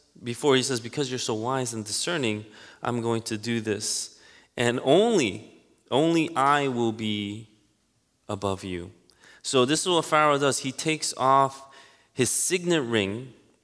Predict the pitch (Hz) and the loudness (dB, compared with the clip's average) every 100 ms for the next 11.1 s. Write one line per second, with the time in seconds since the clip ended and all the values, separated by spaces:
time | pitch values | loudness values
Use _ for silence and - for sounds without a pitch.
0 | _ - _ - 110 151 - 147 131 113 | _ -20 _ -8 -4 -2 0 0 0 -2
1 | 127 123 - 117 - - 113 104 92 - | -2 -2 -2 -6 -6 -8 -6 -4 -4 -6
2 | 117 - _ _ _ - - - - 120 | -16 -20 _ _ _ -20 -20 -8 -4 -2
3 | 147 151 170 151 147 139 135 - - 127 | -4 -4 -6 -2 -4 -2 -4 -4 -2 0
4 | 156 160 160 160 160 - - 110 123 101 | 0 0 -2 -4 -6 -14 -10 -2 -2 -2
5 | 90 104 _ _ _ _ _ _ _ _ | -6 -14 _ _ _ _ _ _ _ _
6 | - - 131 147 151 147 139 - 131 127 | -16 -2 2 4 4 4 2 -2 -2 -4
7 | 110 110 123 - _ - _ - 110 139 | -4 -8 -14 -20 _ -20 _ -10 -4 -4
8 | - 131 127 117 120 - 120 - 135 131 | -4 -4 -4 -2 -2 -2 -6 -6 -4 0
9 | 127 127 127 - - - - 110 107 - | 0 -2 -4 -14 -20 -20 -6 -4 -4 -10
10 | - - 135 143 139 139 139 135 131 131 | -8 0 4 4 2 0 -2 -2 -2 -6
11 | 131 | -8